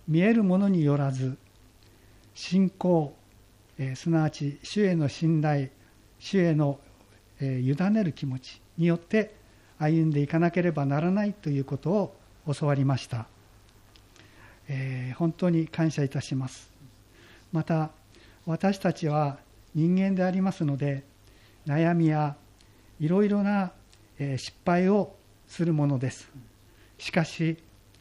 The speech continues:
えー、成長をし続ける、し続ける人とは、えー、御言葉の中で失敗することを反省し、失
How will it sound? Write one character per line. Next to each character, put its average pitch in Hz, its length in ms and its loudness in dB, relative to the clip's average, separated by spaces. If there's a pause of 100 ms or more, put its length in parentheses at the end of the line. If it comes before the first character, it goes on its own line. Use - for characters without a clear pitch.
(420)
え 143 440 -6 (720)
ー、 - 40 -20
成 190 240 4
長 196 260 2
を 185 60 2
し 196 180 -2
続 190 160 -10
け 208 180 2
る、 160 260 -4
し - 360 -4
続 180 240 -6
け 247 140 2
る 202 100 2
人 - 180 -4
と 151 160 -2
は、 139 220 -4 (760)
え 135 520 -6
ー、 143 100 -2
御 180 100 0
言 170 140 0
葉 170 100 2
の 170 120 2
中 170 260 0
で 156 240 -4 (560)
失 - 220 -18 (120)
敗 190 320 2
す - 200 -4
る 185 240 2 (340)
こ 185 120 0
と 185 120 -2
を 165 420 2 (1080)
反 190 340 2
省 202 340 2
し、 180 380 -2 (500)
失 - 180 -20